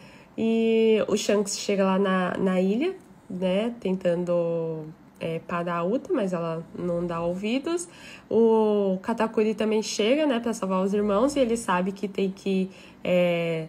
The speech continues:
é, dar golpes dos, é, dos dois mundos ao mesmo tempo, né?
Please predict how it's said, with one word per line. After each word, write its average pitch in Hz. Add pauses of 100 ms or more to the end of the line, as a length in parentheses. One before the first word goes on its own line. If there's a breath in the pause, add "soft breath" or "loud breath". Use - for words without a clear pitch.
(460 loud breath)
é, 170
dar 180
golpes 175
dos, 170 (200)
é, 170 (100)
dos 190
dois 190
mundos 185
ao 190
mesmo 196
tempo, 240
né? 302